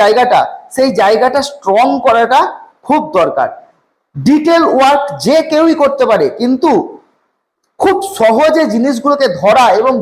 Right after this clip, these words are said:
বেসিক জিনিসগুলোকে আনা এইটা হচ্ছে কিন্তু চাপের কাজ। আর এইটা যদি তোমার কাছে ক্লিয়ার থাকে, তাহলে কিন্তু তুমি ক্লিয়ার, তো এবং তুমি কিন্তু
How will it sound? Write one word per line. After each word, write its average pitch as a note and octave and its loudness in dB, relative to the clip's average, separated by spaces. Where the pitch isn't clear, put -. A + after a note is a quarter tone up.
বেসিক A3 -2
জিনিসগুলোকে B3 -2
আনা A#3+ 2
এইটা D4 2
হচ্ছে A3 -4
কিন্তু G#3+ -2
চাপের F#3 0
কাজ। D#3+ 0
আর F#3 -2
এইটা C#4 2
যদি B3+ -6
তোমার A3+ -2
কাছে A#3+ -4
ক্লিয়ার D#4 2
থাকে, C#4 -2
তাহলে G#3+ 2
কিন্তু A3+ -2
তুমি G4 2
ক্লিয়ার, A#3+ 2
তো B3+ -2
এবং A#3+ 2
তুমি C4 0
কিন্তু A#3+ 0